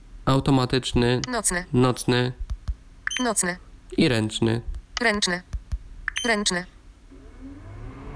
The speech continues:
Speaker 2: Nocny. Automatyczny. Automatyczny. Noc. Ręczny. Filtr, filtruj pozostałe dziewięćdziesiąt dziewięć procent. Szacowany czas życia. Dzień. Sto czterdzieści cztery.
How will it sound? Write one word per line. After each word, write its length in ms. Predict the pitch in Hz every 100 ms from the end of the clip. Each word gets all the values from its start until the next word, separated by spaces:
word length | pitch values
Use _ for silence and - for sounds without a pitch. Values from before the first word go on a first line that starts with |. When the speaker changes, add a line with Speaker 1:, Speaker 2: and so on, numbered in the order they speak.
| - - - - - - - - -
Speaker 2:
Nocny. 320 | 247 208 - - -
Automatyczny. 540 | 214 220 208 208 - - 254 - 254 - - - - - 254 254
Automatyczny. 560 | 214 240 202 254 247 247 240 233 226 226 220 214 208 202 -
Noc. 240 | 240 196 - 247
Ręczny. 400 | 220 208 180 175 - -
Filtr, 220 | - 254 254
filtruj 280 | 247 240
pozostałe 400 | 240 202 202 208
dziewięćdziesiąt 480 | 202 202 196 202 214
dziewięć 280 | 202 202 196
procent. 460 | 196 180 214 247 - -
Szacowany 440 | - 254 247 220 220
czas 160 | 214
życia. 320 | 185 175 220 233 -
Dzień. 280 | 220 180 185 -
Sto 200 | - 262
czterdzieści 420 | 254 202 190 208
cztery. 280 | 220 190